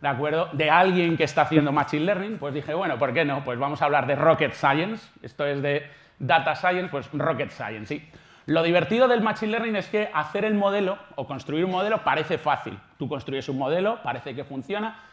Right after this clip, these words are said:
y dices, perfecto. Pero cuando lo lanzas a producción, lo que te puede pasar es esto que veis aquí, que de repente empiezan a aparecer un montón de problemas. Es decir, después de haber construido ese modelo que en el ordenador de ese data scientist funciona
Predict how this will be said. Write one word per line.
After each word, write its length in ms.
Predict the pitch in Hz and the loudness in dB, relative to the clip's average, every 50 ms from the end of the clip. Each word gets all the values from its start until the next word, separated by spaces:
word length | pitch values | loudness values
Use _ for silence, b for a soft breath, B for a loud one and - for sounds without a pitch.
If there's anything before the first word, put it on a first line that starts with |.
| B B - | B B -8
y 60 | 151 | -8
dices, 280 | 143 123 147 135 - | -6 -6 -6 -8 -8
perfecto. 580 | - - 160 143 127 - 170 160 - - - 101 - - b b b b b b b b - | -6 -4 -4 -4 -2 0 -2 -2 -2 -4 -12 -16 -16 -18 b b b b b b b b 0
Pero 240 | 170 160 165 170 - | 2 4 4 4 4
cuando 460 | 175 180 170 170 175 170 170 180 175 | 6 4 4 4 6 4 4 4 4
lo 220 | 165 160 170 165 180 | 4 4 6 6 6
lanzas 420 | 190 220 247 233 - 226 - 208 | 6 6 4 4 2 2 4 4
a 100 | 214 160 | 4 4
producción, 600 | 185 185 185 185 185 - - 220 214 214 233 240 - - - _ _ _ - - - - - - - | 4 2 2 2 0 0 0 0 2 2 0 -2 -8 -16 -20 _ _ _ -12 -12 -12 -14 -20 -12 -2
lo 180 | - 151 160 156 | 2 4 4 6
que 80 | 160 | 4
te 120 | 160 165 156 | 4 2 2
puede 180 | 190 196 208 | 2 2 4
pasar 480 | - 196 180 - - 202 202 196 196 - | 4 2 2 4 4 4 4 4 0 -4
es 160 | - 160 151 190 | -8 -6 -4 -6
esto 240 | 180 - - - | -6 -2 -2 0
que 80 | 143 147 | 0 0
veis 220 | 143 143 127 127 | 0 -2 -2 -2
aquí, 220 | 139 131 - 247 - - - - _ _ - - b b b b b b b - | -2 -2 -2 -4 -6 -8 -20 -20 _ _ -20 -20 b b b b b b b -2
que 120 | - 160 | 2 2
de 100 | 156 156 | 2 4
repente 400 | 156 160 143 185 202 214 175 220 | 2 0 0 -2 -4 0 0 0
empiezan 260 | 202 202 196 165 190 | 0 0 -4 -2 -2
a 60 | 185 | 0
aparecer 480 | 165 175 175 175 - 202 208 208 - - | 2 2 2 2 0 -2 -2 -2 -4 -2
un 260 | - 208 220 220 202 196 | 0 2 2 4 4 2
montón 540 | 185 170 175 165 165 147 175 175 160 160 | 2 0 0 0 -2 -2 -2 -2 -2 0
de 140 | 156 143 131 | -2 -2 -2
problemas. 680 | 113 131 127 117 120 113 110 123 - - - - - - 123 | -2 -4 -4 -4 -6 -6 -8 -8 -10 -12 -16 -20 -16 -10 -6
Es 80 | 131 | -6
decir, 480 | 139 131 - - 139 131 127 127 120 - - B B B B B B B B | -6 -4 -4 -2 -2 0 0 -2 -4 -6 -12 B B B B B B B B
después 340 | - 123 135 - - 160 170 | -8 -6 -6 -4 0 2 4
de 60 | 170 | 4
haber 180 | 156 147 151 143 | 4 4 2 0
construido 400 | 170 160 156 - 160 160 160 160 | 0 -2 -2 -2 -2 0 0 0
ese 160 | 156 - 156 | 0 0 -2
modelo 540 | 143 143 147 165 196 190 175 151 131 127 135 | 0 2 2 2 2 4 2 2 0 -2 -4
que 320 | - 151 143 143 143 151 151 | 0 0 2 6 8 8 8
en 100 | 151 151 | 8 6
el 140 | 147 139 147 | 4 4 2
ordenador 600 | 143 139 135 139 135 135 131 139 151 170 165 147 | 2 2 2 0 0 0 2 2 2 2 2 2
de 200 | 147 139 131 - | 0 0 0 2
ese 300 | 147 170 180 - - 185 | 2 0 0 2 0 2
data 240 | 151 151 147 127 143 | 4 4 4 2 0
scientist 640 | - - 165 165 156 143 127 120 117 120 107 - - | -2 0 0 0 0 0 -2 -4 -6 -8 -10 -10 -10
funciona 680 | - 127 117 107 - 131 123 127 131 127 123 127 - | -10 -8 -8 -8 -6 -6 -4 -4 -4 -4 -4 -6 -8